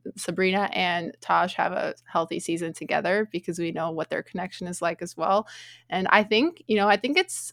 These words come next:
uh, underestimated how important her veteran presence is as well. Like, even having, like, Sammy, for example, like, it,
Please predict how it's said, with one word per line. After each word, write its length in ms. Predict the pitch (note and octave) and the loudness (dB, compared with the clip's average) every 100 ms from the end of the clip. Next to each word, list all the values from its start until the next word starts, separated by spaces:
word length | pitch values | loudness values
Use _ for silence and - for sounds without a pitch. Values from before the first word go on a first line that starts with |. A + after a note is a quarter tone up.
| - | 0
uh, 300 | G3 F3+ - | 4 4 4
underestimated 640 | G3 G3+ F#3 - F#3 F#3+ F#3+ | 4 4 2 0 0 0 0
how 140 | F3 | 0
important 420 | F3 - G#3+ F3+ | -2 -2 -2 -2
her 160 | F3+ E3+ | -4 -6
veteran 400 | - - G3 G#3+ | -4 -2 -2 -2
presence 460 | G#3+ G#3+ G#3+ G#3+ | -4 -2 -2 -2
is 200 | G#3+ A3 | -2 -2
as 160 | F#3+ F#3 | -4 -6
well. 360 | F3 F3 B3 A3+ | -2 2 2 2
Like, 260 | E3+ A3 | -2 -2
even 480 | F#3+ G3+ A#3 A3+ G3 _ - | -2 2 4 4 0 _ -2
having, 320 | F#3+ F#3 F#3 | 2 2 0
like, 180 | F#3 - | -6 -10
Sammy, 440 | - F3 F#3 F#3 F3 | -4 -2 -2 -4 -6
for 120 | F#3+ | -6
example, 420 | G3 F3 F#3+ - | -4 -6 -6 -4
like, 200 | F3+ | -2
it, 100 | F#3 | -2